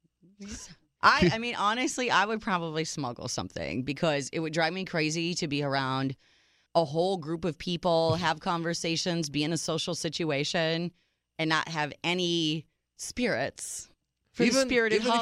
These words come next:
Speaker 1: holiday.
Speaker 2: have right before the dinner and you can have afterwards?
Speaker 1: Well, that wears off after a little while, Simon.
Speaker 2: Okay.
Speaker 1: I mean, come on. I
Speaker 2: Well,
Speaker 1: don't know
Speaker 2: I
Speaker 1: how you
Speaker 2: guess
Speaker 1: know. I know you don't drink. You,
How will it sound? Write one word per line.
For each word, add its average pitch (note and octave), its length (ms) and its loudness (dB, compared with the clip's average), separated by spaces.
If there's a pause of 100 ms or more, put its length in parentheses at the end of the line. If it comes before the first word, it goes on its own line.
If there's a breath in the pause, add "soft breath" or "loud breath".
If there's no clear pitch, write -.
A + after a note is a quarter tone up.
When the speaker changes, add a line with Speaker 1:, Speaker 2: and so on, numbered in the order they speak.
(120)
Speaker 1:
holiday. G3+ 80 4
Speaker 2:
have C3+ 220 0
right F3+ 260 4
before F#3 260 0
the F3 100 2
dinner F3 320 2
and E3 120 0
you C#3 80 0
can C3+ 120 -4
have C#3+ 140 2
afterwards? E3+ 680 -2
Speaker 1:
Well, B4 80 4 (100)
that F#4 120 6
wears E4+ 240 -4
off C#4+ 300 2
after F#3+ 260 0
a D#3+ 60 0
little D3+ 200 0
while, C3 240 2
Simon. C3+ 640 2
Speaker 2:
Okay. G3 80 -4
Speaker 1:
I - 20 -2
mean, F#3+ 160 0
come A#3+ 160 -4
on. C3 300 -2
I D3+ 120 2
Speaker 2:
Well, A3+ 100 8
Speaker 1:
don't - 20 -
know A3+ 60 6
Speaker 2:
I - 20 6
Speaker 1:
how A#3 80 8
you A#3+ 80 6
Speaker 2:
guess A#3 80 -2
Speaker 1:
know. A#3+ 320 2
I G#3 100 4
know A3+ 140 -2
you B3+ 160 -2
don't A#3+ 160 0
drink. A#3 300 0
You, F#3 220 -10